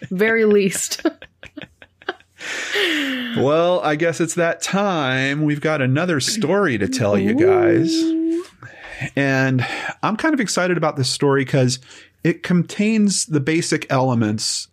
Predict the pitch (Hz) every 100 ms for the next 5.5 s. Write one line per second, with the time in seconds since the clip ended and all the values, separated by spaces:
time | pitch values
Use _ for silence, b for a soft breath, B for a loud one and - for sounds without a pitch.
0 | - 123 - 123 117 - 113 123 - 123
1 | 120 131 143 127 117 117 117 104 101 95
2 | 85 - _ _ _ _ _ - 101 101
3 | - - - 123 117 110 - 120 107 104
4 | 101 - - - 113 92 107 - 233 214
5 | 190 170 151 104 98